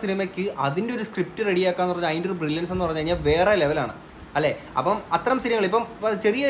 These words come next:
ഇപ്പം ഈ പറയുന്ന പ്രൊഡ്യൂസേഴ്സ് ആണെങ്കിലും വേറെ ചെറിയ ചു-, കുഞ്ഞു പടങ്ങൾ മാത്രമാണ് എടുക്കുന്നുണ്ടെങ്കിൽ, ഉണ്ടെങ്കിൽ പോലും അതിനകത്തിലെ ഏറ്റവും കോൺസെൻട്രേറ്റ് ചെയ്യേണ്ടുന്ന മെയിൻ എന്ന് പറഞ്ഞാൽ അതിൻ്റെ ഒരു ബേസ്മെന്റ് ആണ് അല്ലേ? ആ ഒരു ബേസ്മെന്റിൽ കൊടുക്കാത്ത എത്ര പടങ്ങളാണ് ഊളകളായി പോകുന്നത്.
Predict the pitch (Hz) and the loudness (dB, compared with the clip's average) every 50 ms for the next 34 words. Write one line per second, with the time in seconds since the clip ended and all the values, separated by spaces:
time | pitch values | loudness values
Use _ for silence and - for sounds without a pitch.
0 | 240 202 226 233 214 196 196 190 208 202 208 202 196 196 185 180 185 190 208 202 | 2 4 2 2 2 2 2 2 2 2 2 2 0 0 0 0 2 2 2 2
1 | 208 196 190 190 185 185 196 190 190 185 180 - 196 190 226 220 - - - 196 | 2 2 0 0 0 0 0 0 0 -2 0 0 0 2 2 2 2 0 0 0
2 | 202 214 233 269 269 233 226 220 214 226 233 220 208 202 202 196 214 220 214 214 | 0 0 2 2 4 4 4 4 4 2 2 4 4 4 4 2 2 2 2 2
3 | 208 196 185 180 202 214 214 208 196 196 196 196 185 180 175 180 196 196 190 196 | 4 2 2 2 2 0 0 0 0 -2 -2 -2 -2 -2 0 0 0 0 0 -2
4 | 185 175 165 151 131 139 175 - - - - - - - - 135 160 175 196 220 | -2 -2 0 0 0 0 0 -2 -4 -10 -14 -14 -10 -4 -2 0 0 2 2 2
5 | 220 214 233 240 233 202 151 156 165 - - 233 226 220 202 180 185 196 208 202 | 2 2 2 2 2 2 2 0 -4 -2 -2 -2 -2 0 2 2 2 2 2 0
6 | 233 233 233 233 240 220 233 247 233 220 220 220 220 220 208 214 220 220 208 196 | -2 0 2 2 2 2 0 0 0 2 2 2 0 -2 0 0 0 0 2 0
7 | 202 208 196 202 196 190 202 202 214 208 202 208 202 202 202 208 208 220 202 175 | 0 -2 -4 -6 -6 -6 -2 0 0 0 2 2 2 2 2 0 0 -2 0 2
8 | 180 180 190 202 196 - 240 233 226 202 170 139 131 135 147 139 - - - - | 4 4 4 4 0 -2 -2 0 2 2 2 2 2 0 0 -2 -2 -6 -10 -12
9 | - - 131 165 196 196 175 170 175 190 190 - 226 226 233 214 233 - 202 190 | -6 -2 0 0 2 2 4 4 4 4 2 0 -2 -2 -2 -2 -2 0 0 0
10 | 190 196 196 190 190 175 160 - - - 233 233 220 214 - 185 185 190 196 190 | 2 2 0 2 2 0 -2 -2 -4 0 2 2 4 4 4 4 4 4 4 4
11 | 180 180 185 180 165 170 180 202 226 240 240 233 220 202 190 180 175 165 170 160 | 2 2 2 0 0 0 2 4 6 6 6 6 4 4 4 4 2 0 -2 -2
12 | 156 147 135 127 | -2 -2 -2 -2